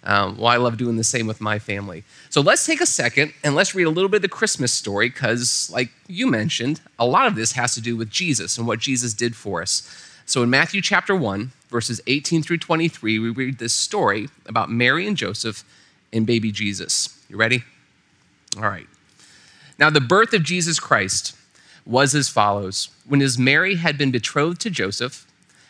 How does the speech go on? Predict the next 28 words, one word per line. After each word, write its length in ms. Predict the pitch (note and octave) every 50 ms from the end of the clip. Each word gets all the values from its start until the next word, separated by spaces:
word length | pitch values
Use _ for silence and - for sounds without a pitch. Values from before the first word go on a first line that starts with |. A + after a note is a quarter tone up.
| _ _
before 440 | C3+ A#2+ - - D#3+ D#3+ F3+ F#3
they 140 | F3 D3 C#3
came 340 | - - - D#3+ E3 F#3 G#3+
together, 380 | G#3 G#3+ E3+ G#2+ G#2 G#2+ G#2+ B2
she 220 | - - - C3+
found 300 | - - D3 D3 E3 F3
to 60 | F3+
be 280 | E3 D#3+ E3 D3 - - -
with 160 | - E3+ E3 -
child 500 | - A3 G#3 G#3 D#3 G#2+ F2+ E2+ G#2 -
by 160 | A#2 A#2 A2+
the 100 | G#2+ A2+
Holy 240 | B2 A#2+ B2 C3 B2
Spirit. 500 | - - - G#2+ G2+ F2+ - - - B2 - _ _ _ _ _ _ _ - - _ _ -
And 160 | C3+ B2+ B2
Joseph, 520 | A#2+ - G3 G#3 A3+ - - - A#2+ - -
her 160 | - E3+ A3+
husband, 540 | G3 F3 C#3+ A2 G2 F#2+ F#2+ G2+ B2 D#3 - _ _ _ _ _ _ _
being 200 | F#2+ A#2+ B2 B2+
a 40 | A#2+
righteous 480 | A2+ A#2 A#2 F3+ - - A#2 G2+ - -
man 340 | G2+ F2+ - G2+ C3 D3+ - _ _ _ _ _ _ _
and 140 | A#2+ B2 C3
not 160 | B2+ - A2
wanting 260 | B2 C3+ D3 D3 C#3
to 100 | B2+ C3
disgrace 600 | A2 G#2+ G#2+ - - - D#3 G3 G#3 F#3+ - -
her, 260 | G2+ G2 G2 A#2 C3+